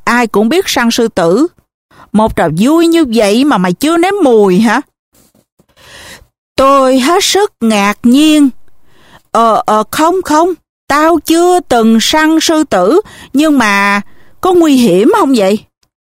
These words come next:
Horem bật cười ha hả. "Lối đi săn này á, không nguy hiểm, vì người săn ngồi trên xe ngựa chạy như bay.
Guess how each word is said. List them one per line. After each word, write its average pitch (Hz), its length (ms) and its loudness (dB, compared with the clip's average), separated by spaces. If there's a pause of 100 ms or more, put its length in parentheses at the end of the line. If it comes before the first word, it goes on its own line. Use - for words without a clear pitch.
(440)
Horem 240 520 2 (240)
bật 202 340 0
cười 196 380 0
ha 262 220 0
hả. 226 440 -2 (640)
"Lối 262 220 2
đi 262 200 -2
săn 233 340 0
này 196 240 0
á, 247 200 0
không 247 220 2
nguy 254 180 2
hiểm, 233 580 2 (440)
vì 208 580 0 (300)
người 214 280 0
săn 269 420 0 (140)
ngồi 202 240 0
trên 254 180 0
xe 269 240 -2
ngựa 190 400 0
chạy 208 160 -2
như 269 240 2
bay. 269 380 0